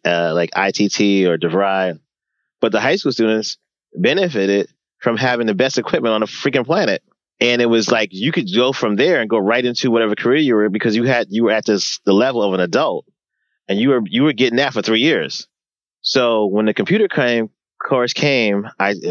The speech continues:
jumped on it. And a guy from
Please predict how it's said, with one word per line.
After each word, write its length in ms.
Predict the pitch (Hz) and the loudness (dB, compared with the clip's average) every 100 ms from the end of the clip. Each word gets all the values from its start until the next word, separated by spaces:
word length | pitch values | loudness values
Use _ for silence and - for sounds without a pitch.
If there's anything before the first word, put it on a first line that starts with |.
| 78 | -4
jumped 340 | 82 123 135 | -2 -2 0
on 180 | 92 90 | -2 0
it. 220 | 95 - _ _ _ _ _ _ _ | -2 -4 _ _ _ _ _ _ _
And 300 | 107 107 104 | -2 0 0
a 100 | 101 | 0
guy 320 | 92 107 120 127 | 0 0 0 -4
from 520 | - 104 101 98 | -4 -2 -2 -4